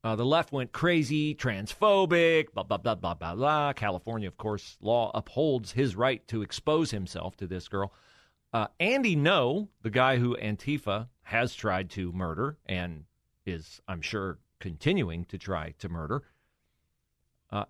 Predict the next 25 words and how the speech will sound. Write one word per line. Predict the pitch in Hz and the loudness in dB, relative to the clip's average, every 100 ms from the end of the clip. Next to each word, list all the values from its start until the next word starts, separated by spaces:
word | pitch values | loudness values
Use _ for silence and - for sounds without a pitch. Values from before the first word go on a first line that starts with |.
| - | 0
Andy | 170 202 175 | 2 4 4
Ngo | 165 185 | 4 4
reports | 147 - 120 120 123 | 2 0 0 -2 -2
that | 110 101 | -12 -8
charges | - 147 180 139 87 | 0 2 2 0 -4
were | 95 | -4
filed | 87 104 76 87 107 - | -4 -2 -2 -2 -6 -6
in | 113 104 98 92 87 _ _ _ _ _ _ _ _ _ _ _ _ _ _ _ - | -4 -2 -2 -4 -8 _ _ _ _ _ _ _ _ _ _ _ _ _ _ _ -2
connection | 120 131 - 123 117 | 2 2 2 0 0
with | 113 | 0
that | 113 101 | 2 2
incident | 120 135 - 95 92 _ _ _ _ _ 160 | 0 -2 -2 -6 -6 _ _ _ _ _ 0
and | 185 | 2
that | 202 202 | 2 2
the | 202 | 2
suspect | - 302 320 - 269 247 - 226 - | 4 4 4 4 2 2 0 -10 0
is | 220 190 | 2 4
a | 202 180 | 4 4
registered | 160 156 151 - 147 120 | 4 4 0 0 0 -2
sex | - - 117 - | -6 -2 -2 -2
offender. | - - - - _ _ _ _ _ _ _ _ _ _ - _ _ _ _ _ - | -14 -14 -18 -20 _ _ _ _ _ _ _ _ _ _ -20 _ _ _ _ _ -12
Uh, | 71 69 | -10 -8
there | 80 131 | -2 0
you | 208 | 2
go. | 214 | 0